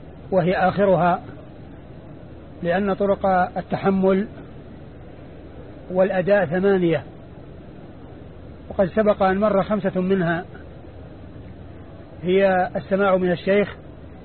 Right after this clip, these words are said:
والقراءة على الشيخ، والمناولة،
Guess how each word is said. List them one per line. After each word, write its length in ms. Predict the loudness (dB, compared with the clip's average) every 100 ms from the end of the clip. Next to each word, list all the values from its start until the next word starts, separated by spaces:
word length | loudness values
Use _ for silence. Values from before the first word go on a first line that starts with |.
| -18 -18 -18 -6
والقراءة 680 | 2 2 4 4 4 4 4
على 140 | 4
الشيخ، 440 | 2 2 4 4 0 -16 -18 -18 -18 -18 -18 -18 -16 2
والمناولة، 800 | 4 6 4 4 6 8 6